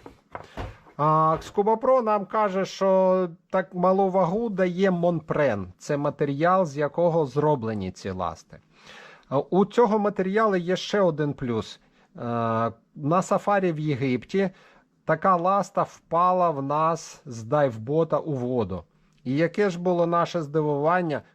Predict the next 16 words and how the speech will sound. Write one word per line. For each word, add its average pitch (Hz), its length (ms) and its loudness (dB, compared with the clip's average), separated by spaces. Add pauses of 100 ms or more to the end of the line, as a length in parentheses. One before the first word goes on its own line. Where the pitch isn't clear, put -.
коли 156 260 0
через 156 340 -2
секунду 170 560 0
вона 139 240 0
винирнула 135 720 0
на 131 140 -2
поверхні 139 680 -2 (160)
і 147 100 -4
плавала 143 580 0
по 135 160 -6
поверхні 123 540 -2
води. 101 380 -4 (480)
Тобто 143 300 -2
ці 185 300 -2
ласти 170 480 0
мають 160 360 0